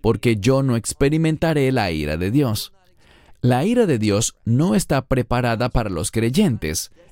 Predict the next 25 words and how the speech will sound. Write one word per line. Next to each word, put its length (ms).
está 240
preparada 640
para 200
los 240
no 260
creyentes. 800
Y 200
un 160
remanente, 720
cuando 240
lleguen 360
esos 240
momentos 460
difíciles, 720
el 160
remanente 520
de 120
la 120
casa 340
de 120
Israel 680
llegará 680
a 40
la 140
fe. 380